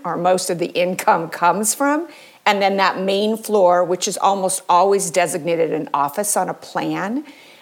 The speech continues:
is where family tends to do homework. She works part-time or full-time, but it's more of an interactive space.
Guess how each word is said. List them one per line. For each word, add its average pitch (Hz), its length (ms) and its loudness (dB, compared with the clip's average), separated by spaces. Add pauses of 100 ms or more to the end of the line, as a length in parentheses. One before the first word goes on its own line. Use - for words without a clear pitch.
(140)
is 196 220 2
where 180 640 2
family 180 960 -2
tends 170 480 -4
to 156 460 -4 (360)
do 208 280 0
homework. 185 800 0 (360)
She 220 320 -2
works 185 380 4
part-time 175 880 2
or 170 200 4
full-time, 175 800 2 (260)
but 226 120 2
it's 226 180 0
more 240 160 4
of 233 80 2
an 208 120 -2
interactive 202 840 0
space. - 720 2